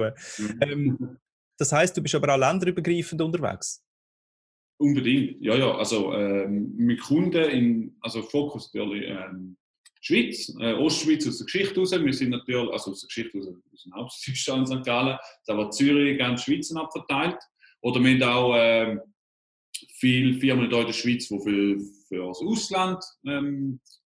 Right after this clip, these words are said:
Speaker 1: Mitarbeiter die suchen. Oder innerhalb von der Schweiz in anderen Regionen, vor allem Sprachregionen, wo es eher schwierig ist. Aber, äh, haben auch Kunden im Ausland, ähm, in Deutschland, in Österreich,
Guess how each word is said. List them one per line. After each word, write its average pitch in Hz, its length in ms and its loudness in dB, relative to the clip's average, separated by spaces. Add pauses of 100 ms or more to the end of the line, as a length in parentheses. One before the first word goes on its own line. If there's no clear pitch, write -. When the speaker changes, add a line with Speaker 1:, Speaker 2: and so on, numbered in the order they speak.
(300)
Speaker 1:
Mitarbeiter 135 560 -4
die 127 60 -4
suchen. 135 360 -2 (120)
Oder 156 640 2
innerhalb 147 320 2
von - 80 -6
der 131 80 -6
Schweiz 127 360 0
in 104 100 -6
anderen 110 340 -8 (400)
Regionen, 165 460 -2
vor 165 100 -10
allem 104 80 -10
Sprachregionen, 135 720 -4
wo - 60 -20
es - 60 -20
eher 113 300 -18
schwierig 127 320 -6
ist. 127 200 -4 (1000)
Aber, 151 500 2
äh, 139 340 6
haben 139 200 2
auch 123 120 -2
Kunden 135 320 2
im 160 80 0
Ausland, 214 500 0 (1040)
ähm, 110 440 -2
in - 180 -4
Deutschland, 143 460 0
in 117 100 -2
Österreich, 165 640 0